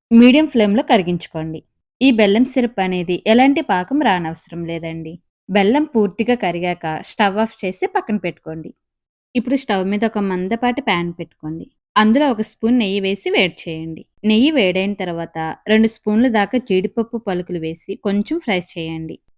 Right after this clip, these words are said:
జీడిపప్పు పలుకులు ఇలా కొద్దిగా ఫ్రై అయిన తర్వాత ఇందులో ఒక స్పూన్ పుచ్చకాయ గింజలు వేసుకోండి. అలాగే ఇందులో ఒక స్పూన్ గసగసాలు వేసి దోరగా ఫ్రై చేయండి. ఇలా దోరగా ఫ్రై అయిన తర్వాత ఒక ప్లేట్లోకి తీసుకొని పక్కన పెట్టుకోండి.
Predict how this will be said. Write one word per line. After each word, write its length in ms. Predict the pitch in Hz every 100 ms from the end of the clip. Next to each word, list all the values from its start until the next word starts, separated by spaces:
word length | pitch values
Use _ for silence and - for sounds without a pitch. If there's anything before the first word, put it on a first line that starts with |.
| -
జీడిపప్పు 540 | 196 233 226 311 294 277
పలుకులు 400 | 202 190 220 214
ఇలా 140 | 208 202
కొద్దిగా 440 | 196 170 202 269
ఫ్రై 240 | 262 185 170
అయిన 220 | 180 190
తర్వాత 420 | 180 170 165 170 160 160 - _ _ _ -
ఇందులో 280 | 220 254 285
ఒక 140 | 269 214
స్పూన్ 360 | - - 233 240
పుచ్చకాయ 480 | 202 - - 240
గింజలు 360 | 226 190 180 269
వేసుకోండి. 540 | 262 196 - 160 160 - _ _ -
అలాగే 240 | 214 247
ఇందులో 260 | 269 220 247
ఒక 140 | 226 -
స్పూన్ 340 | - 214 240
గసగసాలు 640 | 214 175 - 202 202 208 190
వేసి 300 | 165 - 247
దోరగా 460 | 180 170 165 196 269
ఫ్రై 220 | 214 170
చేయండి. 480 | - - 156 156 156 - _ -
ఇలా 160 | 220 233
దోరగా 400 | 180 175 190 269
ఫ్రై 220 | 262 175 175
అయిన 220 | 180 185
తర్వాత 440 | 175 170 165 - 160 156 _ 226
ఒక 120 | 240
ప్లేట్లోకి 480 | 220 185 180 220 220
తీసుకొని 340 | 196 - 269
పక్కన 280 | 302 466 196
పెట్టుకోండి. 500 | 180 156 - 147